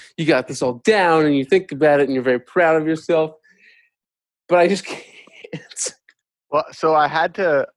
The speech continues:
Speaker 2: I had to get some PayPal. And so, you know, I coulda just put PayPal into my account. Um, but instead I, I s-, decided to sell some stuff to get the PayPal money in there 'cause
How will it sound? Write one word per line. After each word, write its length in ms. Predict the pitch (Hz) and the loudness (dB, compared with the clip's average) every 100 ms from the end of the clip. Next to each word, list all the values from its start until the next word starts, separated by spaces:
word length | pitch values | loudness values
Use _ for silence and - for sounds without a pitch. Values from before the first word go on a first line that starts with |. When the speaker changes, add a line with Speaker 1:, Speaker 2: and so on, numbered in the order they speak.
| 131 | -8
Speaker 2:
I 80 | |
had 240 | 120 139 156 | -4 -4 -4
to 140 | 160 131 | -8 -14
get 220 | - 127 - | -8 -8 -8
some 240 | 139 123 | -12 -12
PayPal. 580 | - 117 117 127 131 143 _ _ - | -12 -14 -8 -6 -6 -8 _ _ -16
And 140 | 127 | -14
so, 420 | 120 139 131 127 123 | -8 -4 -4 -4 -8
you 100 | 151 | -4
know, 80 | 143 | -2
I 80 | 117 | -2
coulda 240 | - 143 | -4 -8
just 220 | 123 - | -8 -14
put 260 | - 143 - | -10 -10 -10
PayPal 560 | - 135 131 131 131 127 | -12 -12 -8 -4 -4 -6
into 220 | 131 127 | -12 -14
my 160 | 120 | -12
account. 440 | 113 - 107 131 - _ _ _ _ _ _ _ - | -14 -14 -12 -12 -14 _ _ _ _ _ _ _ -4
Um, 480 | 120 120 117 113 _ _ _ - | -2 -2 -4 -10 _ _ _ -6
but 160 | 131 123 | -4 -4
instead 440 | 120 - 131 127 | -6 -8 -4 -2
I, 200 | 120 110 _ - | -2 -4 _ -16
I 80 | 117 | -16
s-, 260 | - - _ | -14 -20 _
decided 380 | 120 120 123 117 | -14 -6 -4 -6
to 80 | 117 | -10
sell 240 | - 117 | -12 -10
some 200 | 120 135 | -10 -14
stuff 280 | 131 135 135 _ | -14 -10 -12 _
to 180 | - 117 - _ _ _ - | -16 -16 -16 _ _ _ -16
get 140 | 127 | -14
the 120 | 127 - _ | -14 -16 _
PayPal 360 | 127 123 131 127 | -12 -10 -8 -6
money 240 | 131 127 | -6 -8
in 120 | 131 131 | -8 -8
there 200 | 135 131 | -8 -8
'cause 280 | 123 110 | -12 -18